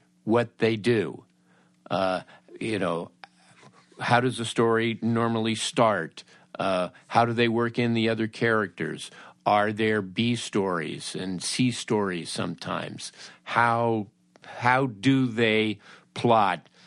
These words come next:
an episode of Barry? Do that for seven or eight episodes, and you should have some idea of how to break a story.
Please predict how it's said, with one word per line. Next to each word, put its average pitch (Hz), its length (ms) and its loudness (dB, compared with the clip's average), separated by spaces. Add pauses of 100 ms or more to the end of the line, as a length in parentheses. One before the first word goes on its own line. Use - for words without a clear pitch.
(380)
an 110 200 2
episode 104 800 -2
of 95 540 -4
Barry? 82 460 -4 (1040)
Do 180 240 6
that 113 440 2 (800)
for 107 460 2 (200)
seven 123 600 0
or 110 240 2
eight 113 380 -2
episodes, 107 800 -2 (320)
and 110 680 0 (440)
you 127 260 2
should 120 720 0
have 107 360 -2
some 110 560 -2 (200)
idea 92 680 -2 (380)
of 90 560 -6
how 98 320 -2
to 92 380 -2 (200)
break 104 380 -2
a 98 60 -2
story. 101 420 -2